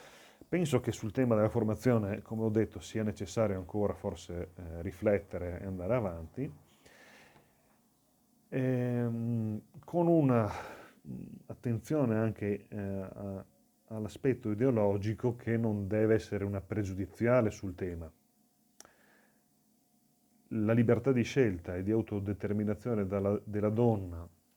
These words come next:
espressa da questa legge penso sia un, ehm, una conquista irrinunciabile.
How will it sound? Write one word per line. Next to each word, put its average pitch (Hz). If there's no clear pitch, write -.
espressa -
da 90
questa 107
legge 87
penso 107
sia 98
un, 95
ehm, 90
una 120
conquista 101
irrinunciabile. 90